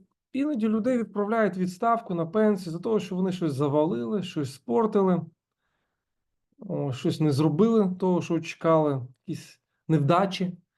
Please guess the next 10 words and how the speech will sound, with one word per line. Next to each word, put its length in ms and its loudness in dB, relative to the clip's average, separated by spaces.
Але 300 4
коли 360 -2
Самуїл 680 2
іде 440 4
на 140 -2
пенсію 460 0
у 60 -2
відставку, 480 -2
ц-, 180 -16
він 400 -4